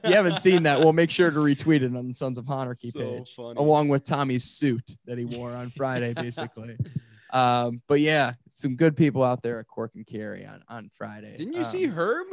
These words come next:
Speaker 2: He was
Speaker 1: Herb
Speaker 2: the man
Speaker 1: was
Speaker 2: of the
Speaker 1: there,
Speaker 2: hour, if
Speaker 1: absolutely.
Speaker 2: I,
Speaker 1: Herb
Speaker 2: if,
Speaker 1: and
Speaker 2: as
Speaker 1: Courtney.
Speaker 2: far
Speaker 1: Yeah,
Speaker 2: as I
Speaker 1: shoot. I
Speaker 2: understood.
Speaker 1: mean, I'm cutting the list short, but
Speaker 2: Yeah.
Speaker 1: you know, Her-,
Speaker 2: It's all
Speaker 1: Herb
Speaker 2: right.
Speaker 1: and, Herb and, Herb and his girlfriend Courtney were out there.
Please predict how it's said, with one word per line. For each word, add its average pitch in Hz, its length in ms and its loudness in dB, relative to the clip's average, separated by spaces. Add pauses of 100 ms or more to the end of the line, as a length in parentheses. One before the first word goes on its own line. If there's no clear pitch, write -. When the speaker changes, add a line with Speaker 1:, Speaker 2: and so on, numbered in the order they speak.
(840)
Speaker 2:
He 156 120 -14
was 277 120 -4
Speaker 1:
Herb 226 120 6
Speaker 2:
the 339 80 2
man 349 100 4
Speaker 1:
was 320 80 4
Speaker 2:
of 180 80 -8
the 269 60 6
Speaker 1:
there, 277 240 8
Speaker 2:
hour, - 60 4
if 240 60 8
Speaker 1:
absolutely. 254 440 0
Speaker 2:
I, 247 40 2
Speaker 1:
Herb 202 280 4
Speaker 2:
if, - 80 0
Speaker 1:
and 196 80 -2
Speaker 2:
as 151 60 -8
Speaker 1:
Courtney. 220 400 4
Speaker 2:
far 214 80 -2
Speaker 1:
Yeah, 208 160 2
Speaker 2:
as 135 100 0
I - 20 -4
Speaker 1:
shoot. - 140 0
I 160 60 4
Speaker 2:
understood. 156 240 0
Speaker 1:
mean, 165 120 0
I'm 185 140 2
cutting 170 300 0
the 131 100 -4
list 131 220 -2
short, 131 420 0
but 113 160 -6 (120)
Speaker 2:
Yeah. 101 240 -10
Speaker 1:
you 127 80 0
know, 123 200 0
Her-, 160 220 4
Speaker 2:
It's - 120 -14
all 165 80 0
Speaker 1:
Herb 180 240 4
Speaker 2:
right. 143 240 0
Speaker 1:
and, - 80 -14
Herb 170 280 4
and, 160 200 -2
Herb 170 320 2
and 170 100 -2
his 165 220 -2
girlfriend 156 420 0
Courtney 156 360 0
were 151 200 0
out 147 300 -2
there. 143 320 0